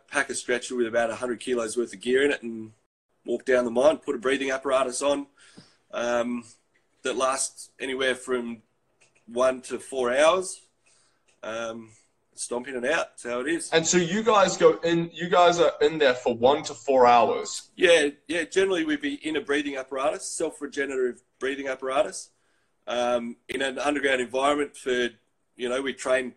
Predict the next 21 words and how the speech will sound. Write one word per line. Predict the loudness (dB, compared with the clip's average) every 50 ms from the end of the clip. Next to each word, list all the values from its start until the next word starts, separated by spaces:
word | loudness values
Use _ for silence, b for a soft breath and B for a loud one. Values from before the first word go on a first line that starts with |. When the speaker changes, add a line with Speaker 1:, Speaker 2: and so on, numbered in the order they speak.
| _
Speaker 1:
two | -10 -6
and | -6 -4
a | -4
half | -4 -4 -4 -2
hours, | 0 0 0 0 -2 -6 -16 -20 _ _ _
and | -6 -6 -6
it's, | -6 -6 -8 -12 -10 -6
it's | 0 2
Speaker 2:
Wow. | 4 4 4 4 4
Speaker 1:
just | 4 4 4 4 2 -2
stomping | -2 -2 -2 -2 -2 -4 -6
around, | -4 -2 0 0 0 0 -2 -4 -6 _
down | 0 0 0 0 2
ladderways, | 2 4 4 4 4 2 2 2 2 0 -2 -4
up | -6 -8 -6 -4
ladderways, | -4 -4 -2 -2 -2 -4 -4 -4 -4 -6 -8 -10 -10 -10 -12 -12 -12 -16 -20 -20 _ _ _ _ _ _
uh, | -10 -8 -6 -6 -6 -6 -8 -6
all | -6 -6 -6 -6
throughout | -6 -6 -4 -4 -4 -4
the | -6
mine. | -6 -6 -6 -6 -8 -10